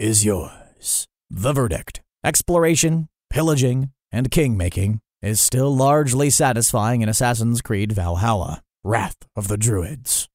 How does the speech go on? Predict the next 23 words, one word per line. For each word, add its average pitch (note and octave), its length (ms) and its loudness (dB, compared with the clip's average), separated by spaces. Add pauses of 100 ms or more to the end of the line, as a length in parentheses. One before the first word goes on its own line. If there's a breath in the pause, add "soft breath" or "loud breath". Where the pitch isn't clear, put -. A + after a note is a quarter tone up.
(160)
But C#3 80 -2
the D#3 80 2
new F3+ 160 2
Irish C#3 380 2
setting C#3+ 420 2
adds A#2+ 300 0
only B2+ 240 0
a G#2+ 40 0
few D3+ 200 -2
genuinely C3 560 0
fresh C3+ 320 -2
takes D#3 340 0
on D3 140 0
the C3+ 60 -2
process D3+ 680 2
and A2+ 120 0
a A2+ 60 2
handful C#3 400 0
of A2+ 140 -2
new C#3+ 240 2
and B2 100 0
interesting A#2 380 -2
fights. - 600 -4